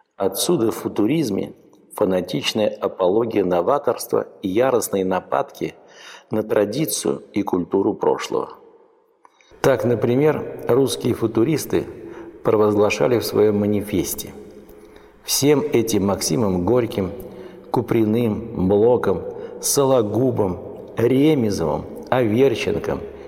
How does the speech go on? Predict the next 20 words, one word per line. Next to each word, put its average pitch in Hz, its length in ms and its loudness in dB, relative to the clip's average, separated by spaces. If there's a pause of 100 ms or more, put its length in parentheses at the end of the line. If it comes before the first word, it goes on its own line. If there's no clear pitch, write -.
(140)
Чёрным, 110 680 2 (400)
Кузьминым, 120 1040 0 (280)
Буниным 104 960 0
и 101 80 2
прочим, 107 640 2 (580)
и 139 80 2
прочим 123 680 2 (560)
нужна 107 480 2
лишь 135 360 0
дача 101 600 0 (120)
на 92 100 2
реке. 85 460 0 (1080)
С - 140 -4
высоты 104 440 2
небоскрёбов 107 880 2 (500)
мы 104 160 0
взираем 113 600 4
на 110 140 2
их 120 240 -2
ничтожество. 101 840 -2